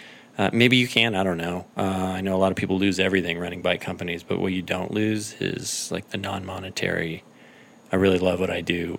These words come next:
I love the people that we come in contact with. I like stories being made up and told and then getting inspired by it. Like, that's the best part for me. So it's fun to watch you run around and be a twenty-something-year-old. "You young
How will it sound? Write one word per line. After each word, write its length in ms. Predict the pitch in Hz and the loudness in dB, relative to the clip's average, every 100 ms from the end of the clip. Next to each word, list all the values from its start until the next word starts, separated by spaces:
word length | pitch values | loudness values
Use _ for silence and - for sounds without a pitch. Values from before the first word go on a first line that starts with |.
| - | -4
I 20 | |
love 300 | 90 90 90 | -2 0 -2
the 80 | 87 | -4
people 360 | - 95 90 87 | -4 -2 -2 -2
that 160 | - | -4
we 60 | - | -8
come 220 | - 87 | -10 -10
in 100 | 90 | -10
contact 560 | - 87 87 - - - | -8 -8 -4 -6 -6 -6
with. 380 | 92 50 - - - | -4 -4 -8 -14 -8
I 60 | |
like 260 | 92 92 - | -6 -6 -6
stories 680 | - - 90 90 90 90 - | -4 -2 -2 -2 -2 -4 -8
being 540 | - 90 90 87 87 - | -8 -6 -6 -10 -12 -8
made 280 | 95 92 92 | -2 0 0
up 160 | 92 | -2
and 160 | 87 87 | -6 -4
told 540 | - 95 98 98 92 - | 0 2 2 0 -2 -8
and 280 | 92 92 92 | -10 -8 -10
then 160 | 92 | -10
getting 220 | 90 92 87 | -8 -8 -6
inspired 500 | 87 - 90 87 85 | -6 -4 -2 -2 0
by 200 | 92 90 | 0 2
it. 180 | 87 - | 0 0
Like, 160 | 90 87 - | -2 -2 0
that's 540 | 98 95 - - - - - - | 0 0 -4 -6 -12 -18 -20 -8
the 80 | |
best 460 | 87 - 90 - - | -8 -2 -2 -2 -4
part 240 | - - | -2 -2
for 160 | - - - | -4 -8 -8
me. 100 | - | -10
So 380 | - - 98 98 - - - - - - - - | -8 -6 -6 -6 -14 -16 -16 -16 -18 -18 -20 -14
it's 100 | - | -2
fun 220 | - 120 | 4 8
to 100 | 110 | 8
watch 280 | 101 104 - | 8 8 6
you 240 | 110 104 | 6 6
run 200 | 101 104 | 4 4
around 460 | 101 98 95 98 95 | 4 4 4 4 2
and 160 | 87 | -2
be 140 | 85 92 | 0 0
a 40 | - - | 0 -4
twenty-something-year-old. 1300 | - 95 90 - 90 95 92 95 101 104 104 101 | 0 0 0 -2 -2 -2 -2 0 2 4 4 6
"You 100 | 113 | 6
young 600 | 151 151 165 170 165 139 | 8 8 8 8 6 4